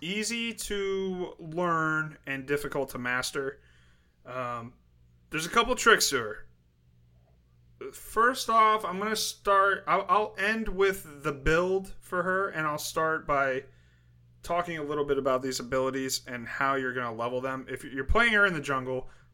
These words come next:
Daji does not work anywhere else. She is not a support. Please do not play her as Daji support.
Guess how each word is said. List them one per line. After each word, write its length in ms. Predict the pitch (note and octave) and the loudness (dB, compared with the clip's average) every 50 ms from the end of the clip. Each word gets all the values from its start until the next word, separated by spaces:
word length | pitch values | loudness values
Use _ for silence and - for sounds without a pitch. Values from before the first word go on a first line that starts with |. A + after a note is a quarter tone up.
| - | -4
Daji 320 | - C3 C#3 C3+ D#3+ E3+ D#3 | 0 0 2 2 2 0 0
does 180 | D#3+ C#3+ C3 C#3 | 0 -2 0 2
not 240 | D#3 F3+ G3+ F#3 F#3+ | 4 4 4 4 4
work 180 | F#3 E3+ - | 2 2 2
anywhere 320 | D#3 D3+ C#3+ C3+ B2+ A#2 A2+ | 0 -4 -4 -2 -2 -2 -2
else. 240 | A2 A2+ A2 - - | -4 -4 -6 -8 -10
She 160 | - - C3 | -10 -8 -8
is 140 | A#2+ A#2 A#2 | -8 -8 -6
not 240 | A2 B2 C3 C#3 C#3+ | -4 -2 0 0 0
a 40 | |
support. 460 | C3+ - - - - B2+ A2+ G#2+ - - | 0 -2 -2 -4 -4 -4 -6 -6 -8 -10
Please 260 | - A#2+ A#2+ A#2+ - | -10 -10 -10 -12 -14
do 100 | B2 B2 | -12 -12
not 200 | B2 B2 A2+ - | -10 -10 -10 -10
play 200 | - B2 A#2 A2+ | -10 -10 -10 -8
her 180 | A#2+ A#2 A2 - | -8 -10 -10 -10
as 200 | A2 G#2+ G#2+ - | -10 -12 -10 -10
Daji 420 | G#2+ G#2 G#2+ G#2 - - G#2 G#2 | -8 -8 -8 -10 -12 -14 -10 -8
support. 540 | - - A#2+ - - E3 F#3+ F#3 F3 - | -8 -8 -6 -4 0 2 2 2 2 0